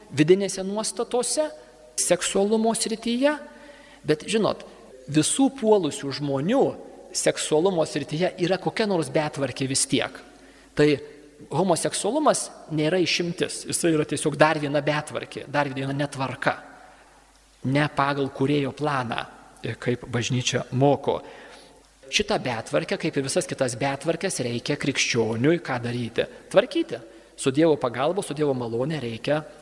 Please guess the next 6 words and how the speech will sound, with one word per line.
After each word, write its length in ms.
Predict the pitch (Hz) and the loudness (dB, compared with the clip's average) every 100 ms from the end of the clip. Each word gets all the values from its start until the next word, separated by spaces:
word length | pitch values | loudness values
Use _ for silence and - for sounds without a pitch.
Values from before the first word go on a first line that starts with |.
| - | -4
tą 160 | 135 131 | -2 0
betvarkę 640 | 120 113 - 123 - 147 143 - - | -2 -2 -2 -4 0 -2 -2 -16 -12
tvarkyti. 520 | - 151 - 202 160 | -2 0 0 -2 4
Bet 240 | 156 151 - - - | 4 4 -6 -18 -6
tai 160 | 202 196 | 0 2
nėra 300 | 165 170 | 2 2